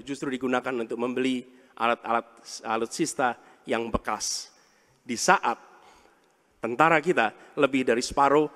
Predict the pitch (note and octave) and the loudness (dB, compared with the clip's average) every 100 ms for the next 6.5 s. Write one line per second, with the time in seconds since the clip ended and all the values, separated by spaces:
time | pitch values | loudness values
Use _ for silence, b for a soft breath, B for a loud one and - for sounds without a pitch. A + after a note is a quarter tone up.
0 | B B - C3+ G#2+ A#2 B2 A#2+ A#2 C3 | B B -4 -2 0 0 0 0 -2 -4
1 | B2 C#3+ B2 G#2+ B2+ G2+ - - - _ | 0 2 2 2 0 0 -4 -10 -14 _
2 | b b - C3 C3 C#3 C3 B2+ C3 D3+ | b b -6 0 2 4 4 2 0 4
3 | E3+ B2 A2 B B - C#3 B2 A#2 B2 | 4 4 2 B B -2 2 4 2 -2
4 | B2 G#2 - A#2 C#3 A2+ - - - A2+ | -4 0 2 2 0 -2 -4 -16 -8 0
5 | B2+ C#3 C3+ A#2+ D3+ C#3+ C3+ C3+ C#3+ B2+ | 2 4 2 0 0 2 2 2 2 2
6 | B2+ D3+ B2+ B2 B2 | 0 0 4 4 2